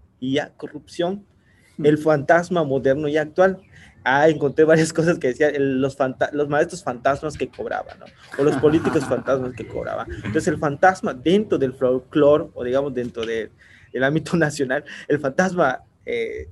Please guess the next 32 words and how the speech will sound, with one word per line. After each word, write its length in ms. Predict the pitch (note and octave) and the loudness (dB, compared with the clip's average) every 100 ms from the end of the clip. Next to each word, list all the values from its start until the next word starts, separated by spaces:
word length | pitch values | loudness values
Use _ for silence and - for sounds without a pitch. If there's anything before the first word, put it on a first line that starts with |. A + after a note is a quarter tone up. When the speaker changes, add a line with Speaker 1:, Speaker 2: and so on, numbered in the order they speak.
| - | -16
Speaker 1:
dentro, 460 | B2 D#3 F3 F3 C#3 | 2 2 2 0 0
digamos, 380 | C3 C#3+ C#3+ | 2 0 -4
de 160 | A#2+ A2 | -4 -4
la 140 | G#2+ | -4
política 340 | A#2+ B2 C3 B2 | -4 -6 -6 -6
y 40 | |
lo 120 | A2+ | -4
urbano 480 | B2 C3 C#3+ C#3+ C#3+ | -4 2 4 4 0
está 140 | B2+ C3 | -4 -8
considerado 340 | C3+ A#2+ B2 | -8 -4 -4
como 340 | B2 A#2+ B2 - | -6 -12 -14 -14
un 120 | C#3 | -10
modelo 360 | B2+ B2+ B2 A#2+ | -4 -2 -2 -4
corrupto, 320 | - A#2 A2+ _ _ _ - - - | -8 -16 -16 _ _ _ -20 -20 -6
un, 240 | D#3 F3 F3+ | -2 -2 0
un, 100 | F3+ | 2
un, 680 | F#3+ F#3+ F3+ F3+ F#3 F#3+ F3+ - | 4 2 0 0 0 0 -2 -6
un 220 | F3+ F3 | -4 0
ente 340 | F3+ F3+ F3 - - | 0 0 -4 -6 -4
que 160 | D3 | -4
corrompe, 480 | - A#2+ C#3+ C3+ A#2+ | -2 -4 -2 -2 -4
¿no? 180 | A2+ D#3 - G3 - | -4 -4 -4 -6 -8
<laughs> 360 | - G#3+ G3+ - | -14 -12 -14 -6
Qué, 180 | C#3+ C#3 | -2 0
qué, 200 | D#3 D3+ _ | 0 -6 _
qué, 220 | D3 C3 | -2 -2
qué 80 | - | -6
cosas, 360 | - A#2+ A#2+ A#2 | -4 -2 -2 -4
¿no? 200 | D3+ - _ - - _ - | -6 -10 _ -20 -20 _ 0
Y 300 | A3 A#3+ A#3+ | 2 4 4
bueno, 380 | G3 F3+ F#3 F3+ | 6 6 6 4
este, 1000 | D#3 C#3+ C#3+ C#3 - C3+ C3 B2+ B2 B2 | 4 2 2 -2 -4 0 2 2 0 -4